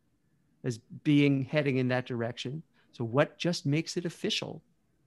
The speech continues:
Point number four of Waging Nonviolence Peace, be ready to act quickly and not alone.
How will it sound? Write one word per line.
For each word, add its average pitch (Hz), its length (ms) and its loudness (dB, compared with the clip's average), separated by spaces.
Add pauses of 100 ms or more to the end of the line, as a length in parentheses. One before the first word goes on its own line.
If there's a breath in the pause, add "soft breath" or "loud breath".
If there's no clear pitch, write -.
(840)
Point 202 240 10
number 151 200 6
four 202 540 4
of 135 180 2
Waging 139 360 4
Nonviolence 131 600 4
Peace, 110 380 -8 (760)
be 160 140 6
ready 190 320 10
to 180 220 0
act 151 320 0
quickly 170 640 4 (280 soft breath)
and 165 420 6
not 139 380 2
alone. 165 640 -4